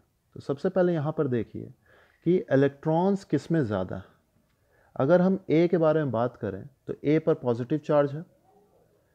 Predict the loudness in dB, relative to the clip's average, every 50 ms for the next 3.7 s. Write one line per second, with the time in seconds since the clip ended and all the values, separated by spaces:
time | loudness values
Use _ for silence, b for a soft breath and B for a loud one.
0 | _ _ _ _ _ -2 0 2 2 0 -2 -4 -6 -6 -4 -4 -2 -2 -2 -2
1 | -4 -6 -8 -12 _ _ _ _ _ _ _ _ -2 0 0 0 0 0 0 0
2 | 2 0 0 0 -2 -4 -4 -4 -8 -10 -10 -8 -6 -4 -4 -4 -4 -2 -2 -2
3 | -2 -2 -2 -4 -4 -2 -2 -2 -2 -2 -4 -6 -8 -12